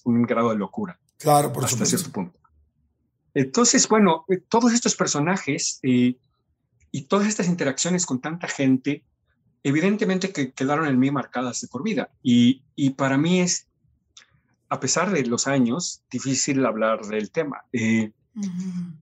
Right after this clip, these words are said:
Speaker 1: pues sí, porque queda parte de tu emoción con esa persona, ¿no? Eh, eh, eh, eh. Y a pesar de que él, él y yo, desde el noventa y dos al noventa y cuatro que él desaparece, realmente básicamente no volvimos a tener contacto.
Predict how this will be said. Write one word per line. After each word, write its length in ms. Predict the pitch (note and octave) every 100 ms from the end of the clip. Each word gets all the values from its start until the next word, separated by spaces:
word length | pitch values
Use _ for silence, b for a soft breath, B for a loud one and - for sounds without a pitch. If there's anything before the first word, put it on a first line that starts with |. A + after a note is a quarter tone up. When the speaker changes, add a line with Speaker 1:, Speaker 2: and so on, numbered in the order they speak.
| _
Speaker 1:
pues 140 | G#3 -
sí, 220 | - G3
porque 280 | - - -
queda 260 | F3 E3+
parte 240 | D#3 D3 C#3+
de 60 |
tu 100 | C3+
emoción 420 | A#2 G#2+ - B2 B2
con 160 | G#2+
esa 140 | G#2+ A2+
persona, 420 | - - G2 F#2
¿no? 260 | B2 F#3
Eh, 60 | A#2+
eh, 400 | A#2 A#2 B2 C3 A2
eh, 140 | A#2 - A2+
eh. 100 | A#2 _ _ B B B B B
Y 80 | E3
a 40 |
pesar 240 | D#3+ F#3 A#3
de 120 | C4
que 100 | G#3+
él, 200 | A3 G3+ _ _ _ -
él 160 | F#3+
y 80 | G#3+
yo, 220 | D3+ E3+ C#3+
desde 220 | C3 C#3
el 80 | C3+
noventa 340 | C3+ C3 C3
y 40 |
dos 200 | C3 -
al 80 | E3
noventa 240 | C#3 A#2 A#2
y 40 |
cuatro 320 | - C#3+ C3+
que 100 | -
él 60 | C3
desaparece, 720 | B2+ - A2+ A2+ A#2 D3 D3
realmente 400 | C3+ D3 E3 F3
básicamente 580 | C#3 C3 - A#2+ B2 B2+
no 120 | B2
volvimos 360 | A#2+ A#2 A2+ -
a 40 |
tener 200 | - G#2+
contacto. 520 | - A2 G#2 - -